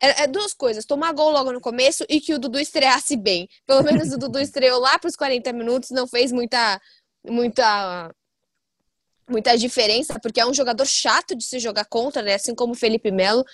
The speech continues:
E eu detesto jogar contra o Palmeiras, não tem como você ser santista e você falar, "Putz, que gostoso, um joguinho contra o Palmeiras pra fechar meu sábado."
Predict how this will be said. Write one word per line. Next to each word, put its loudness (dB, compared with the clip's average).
E 4
eu 8
detesto 2
jogar 0
contra -8
o -14
Palmeiras, -2
não -8
tem 2
como -2
você -6
ser -4
santista 0
e 4
você -2
falar, 2
"Putz, 2
que 0
gostoso, 6
um 0
joguinho 2
contra -2
o -2
Palmeiras 0
pra -4
fechar -6
meu -2
sábado." -2